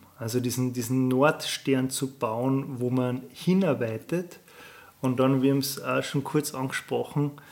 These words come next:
ähm, dem auch alles unterzuordnen. Also wie beim Fußballteam, das sagt, wir wollen die Champions League gewinnen und dann halt wirklich zu sagen, okay, das ist unser Ziel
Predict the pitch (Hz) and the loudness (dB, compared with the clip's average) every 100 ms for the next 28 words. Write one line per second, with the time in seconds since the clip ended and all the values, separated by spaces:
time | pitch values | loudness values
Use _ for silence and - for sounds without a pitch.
0 | - - - - - 131 123 127 123 - | -20 -20 -20 -20 -8 -4 0 -2 -4 -10
1 | - _ _ _ _ - - - 151 160 | -20 _ _ _ _ -20 -8 0 4 4
2 | 170 - - 147 143 - 139 135 180 127 | 2 -4 4 4 4 2 6 6 6 4
3 | 120 - 135 110 113 110 - - - 117 | 4 -2 -2 -4 -6 -12 -16 -12 -2 2
4 | 123 165 165 143 131 196 208 175 160 165 | 4 4 8 6 8 4 4 4 4 6
5 | 170 160 139 - 143 143 131 131 - 165 | 8 6 6 4 4 4 4 4 4 2
6 | 170 170 165 147 147 - 135 139 143 143 | 4 4 2 2 -2 -2 2 6 6 4
7 | 143 127 123 - - - 127 131 123 120 | 0 -2 -2 -4 -10 0 4 4 4 2
8 | 131 135 139 - 127 135 127 120 135 135 | 2 2 -2 0 2 2 2 2 4 4
9 | 151 131 143 131 131 - 170 214 240 | 4 2 2 2 -2 0 2 4 2